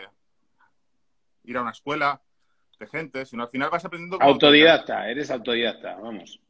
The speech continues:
Speaker 1: Total y absolutamente, total y absolutamente. ¿Tú su-, tú la cuchara qué tal la llevas? ¿Te mola el rollo cuchara?
Speaker 2: Me encanta, me encanta la cuchara. Yo si,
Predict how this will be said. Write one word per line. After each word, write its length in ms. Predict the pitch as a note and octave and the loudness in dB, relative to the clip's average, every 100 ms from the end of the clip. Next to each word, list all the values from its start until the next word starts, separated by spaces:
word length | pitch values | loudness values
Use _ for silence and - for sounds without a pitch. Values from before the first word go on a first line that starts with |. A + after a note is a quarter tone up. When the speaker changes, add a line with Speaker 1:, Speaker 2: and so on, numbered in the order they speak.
| _ - | _ -14
Speaker 1:
Total 280 | A#2+ D#3+ | -8 -6
y 40 | F#3 | -8
absolutamente, 680 | D#3+ D#3+ D#3+ D3 C3 B2+ A2 | -8 -8 -4 -4 -4 -8 -10
total 220 | A#2 D3 | -8 -10
y 20 | |
absolutamente. 640 | - D3 C#3+ B2+ B2 G#2+ - _ _ | -10 -10 -8 -8 -8 -12 -16 _ _
¿Tú 100 | D#3+ | -12
su-, 260 | G3+ G3 _ | -12 -12 _
tú 240 | F#3+ A#3 | -2 2
la 80 | G#3+ | 2
cuchara 380 | F#3 E3+ G#3 G3 | 0 -4 -4 -4
qué 80 | G#3 | -4
tal 160 | F3+ | -6
la 80 | E3 | -6
llevas? 340 | C3+ A#2 A#2 - | -6 -6 -8 -8
¿Te 80 | |
mola 240 | C#3 F3+ F#3 | -8 -6 -6
el 80 | F3 | -6
rollo 220 | E3+ C#3 | -10 -10
cuchara? 300 | C3 B2 C3+ | -10 -2 2
Speaker 2:
Me 140 | C#3+ | 4
encanta, 800 | C#3+ C#3 A2+ D3+ D#3+ D3 A2+ A2 | 4 2 0 2 4 2 -2 -4
me 140 | G#2+ A2 | -2 -4
encanta 320 | A2+ C3+ A#2+ | -2 0 0
la 120 | A2 | -2
cuchara. 340 | A2 A2 G#2+ | -4 -4 -4
Yo 180 | G#2+ C#3 | 0 0
si, 340 | C#3 C#3 C3+ | 0 2 2